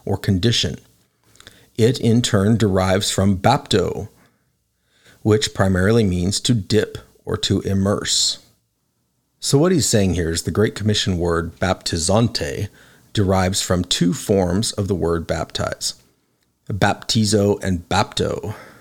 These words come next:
One is a quick wash or an exposure, or you could call it a blanching in the Holy Spirit, then the process of submersion and curing something or someone,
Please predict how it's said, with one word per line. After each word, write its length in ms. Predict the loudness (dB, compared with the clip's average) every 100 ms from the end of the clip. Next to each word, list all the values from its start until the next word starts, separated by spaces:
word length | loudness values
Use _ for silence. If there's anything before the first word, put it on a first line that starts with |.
| -20 _ _
One 440 | -6 -2 2 0 0
is 240 | 0 0 -2
a 320 | -2 -2 -4 _ _ _ _ -2
quick 260 | 0 0
wash 560 | 0 2 2 0 -2 -6 _ -4
or 100 | -2
an 60 | -2
exposure, 840 | -2 0 2 2 2 0 0 0
or 60 |
you 160 | 0 -2
could 160 | -4 -2
call 200 | -2 0
it 80 |
a 60 | -4
blanching 840 | -4 -2 0 2 0 -2 -4 -8 -10 _ _
in 120 | -2 0
the 80 |
Holy 220 | 2 0 0
Spirit, 600 | 0 2 2 2 -6 -12 _ _ _ _ _
then 200 | 2 4
the 60 | 2
process 640 | 2 2 4 2 0 0
of 100 | 0
submersion 720 | 0 0 2 2 2 2 0
and 200 | -2 -4
curing 480 | -4 -2 0 0 0
something 480 | -2 -4 -6 -6 -6
or 200 | -4 -4
someone, 720 | 0 2 2 0 -6 -16